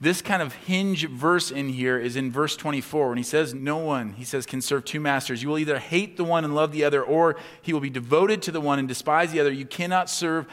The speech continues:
God and money." And so what Jesus is connecting here is, irrefutably, he is saying money and worship of God are connected. What you do with your money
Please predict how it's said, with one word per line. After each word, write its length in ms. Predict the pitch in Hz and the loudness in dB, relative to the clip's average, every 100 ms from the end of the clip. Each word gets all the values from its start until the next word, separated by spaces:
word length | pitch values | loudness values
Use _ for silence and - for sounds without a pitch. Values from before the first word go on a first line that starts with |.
| - - | -16 0
God 360 | 151 151 151 - - - | 4 6 4 0 -12 -4
and 320 | 139 147 127 - | 0 0 -4 -8
money." 420 | 131 143 131 107 85 | 0 2 2 -2 -6
And 140 | 131 | -4
so 200 | - 156 | 2 4
what 120 | 151 | 2
Jesus 500 | 123 165 226 226 233 | 0 0 0 0 -2
is 240 | 196 185 - | 0 -2 -2
connecting 680 | - 165 170 185 170 151 123 | -4 0 2 0 -2 -2 -2
here 400 | 113 117 123 131 - - - | -2 -2 -4 -6 -14 -20 0
is, 360 | 180 165 139 - - - _ | 2 2 0 -8 -18 -20 _
irrefutably, 840 | 190 233 233 - 220 240 160 151 | 2 4 2 2 2 2 0 0
he 200 | 143 202 | 0 0
is 80 | 226 | 0
saying 640 | - 185 156 143 135 135 - - | 0 0 2 2 0 -2 -8 -10
money 680 | 143 147 180 208 233 247 240 - | -4 2 4 4 2 2 -2 -8
and 300 | - 165 160 | -2 0 0
worship 480 | 151 156 196 - 214 | 0 2 4 2 0
of 240 | 160 160 135 | 2 -2 2
God 540 | 156 139 120 120 120 - - - | 4 6 4 2 -2 -12 -10 2
are 160 | 143 | 2
connected. 640 | 147 151 143 143 - 104 101 - _ _ _ _ _ _ _ | 2 -4 -2 -2 -6 -16 -16 -20 _ _ _ _ _ _ _
What 340 | 135 151 220 233 | 2 2 2 0
you 180 | 233 | -2
do 280 | 202 170 196 | 0 -2 0
with 200 | 196 - | 0 0
your 120 | 175 | -4
money 640 | 151 143 151 120 107 110 | -4 0 0 0 -4 -8